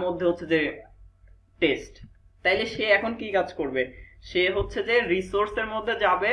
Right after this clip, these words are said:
রিসোর্সের মধ্যে গিয়ে হচ্ছে view এর মধ্যে যাবে, then হচ্ছে about এর মধ্যে যাবে, about এর মধ্যে গিয়ে test ওয়ান নামে একটা directory খুঁজবে, then test one যদি পায়, তাহলে test two, আবার test two নামে একটা directory খুঁজবে, then test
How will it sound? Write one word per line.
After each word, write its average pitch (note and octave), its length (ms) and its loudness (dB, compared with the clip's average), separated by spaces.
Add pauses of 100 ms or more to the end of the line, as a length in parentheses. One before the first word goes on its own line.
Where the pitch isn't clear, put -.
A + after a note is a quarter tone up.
(400)
রিসোর্সের G3 540 0
মধ্যে G3+ 260 -2
গিয়ে G3+ 360 -4
হচ্ছে G#3 200 -4
view E3+ 240 2
এর F#3+ 160 2
মধ্যে G3+ 220 -2
যাবে, G3+ 280 0 (420)
then E3 240 4
হচ্ছে - 180 -6 (140)
about F3+ 260 2
এর G#3 160 -4
মধ্যে G3+ 180 -6
যাবে, G3+ 280 2 (380)
about F#3 260 2
এর G#3 160 -2
মধ্যে G3+ 260 -4
গিয়ে G#3+ 120 -4
test G3 400 2 (180)
ওয়ান F3+ 260 2
নামে G#3 220 0
একটা G#3 180 -2
directory G3 440 0
খুঁজবে, G#3 400 -4 (520)
then F#3+ 240 4
test G#3 320 2
one G3 240 4 (100)
যদি G#3+ 220 -6 (200)
পায়, G#3 320 8
তাহলে G3 220 4
test G3 340 0
two, G3+ 280 -2
আবার F3 280 4 (180)
test G3+ 300 2
two G#3+ 140 -8
নামে A3 240 0
একটা - 160 -6
directory G#3 400 -4
খুঁজবে, A3 360 -6
then G#3+ 220 -6
test G#3+ 260 -4